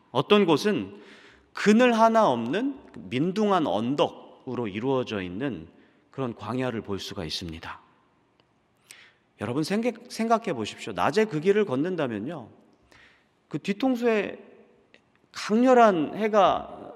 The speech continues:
이 떼약볕이 내리쬐면 정말 머리가 타들어가는 느낌이었을 거예요. 땀을 뻘뻘 흘리고 또 목마름에 허덕이면서 걸어야 했던 그 여정, 오랜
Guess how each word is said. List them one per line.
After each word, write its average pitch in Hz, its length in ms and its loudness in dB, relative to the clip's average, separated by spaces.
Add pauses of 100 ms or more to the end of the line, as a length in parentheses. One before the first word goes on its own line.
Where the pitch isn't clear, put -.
(420)
이 156 100 -10
떼약볕이 202 580 0
내리쬐면 165 840 -2
정말 160 400 -4 (340)
머리가 147 320 4
타들어가는 294 680 -2
느낌이었을 104 640 -10
거예요. - 280 -20 (1600)
땀을 165 680 4
뻘뻘 214 540 -2
흘리고 117 500 -8 (680)
또 135 120 0
목마름에 123 600 2
허덕이면서 139 680 0
걸어야 123 480 2
했던 143 480 -4
그 120 180 -6
여정, 104 380 -4 (1200)
오랜 151 760 -8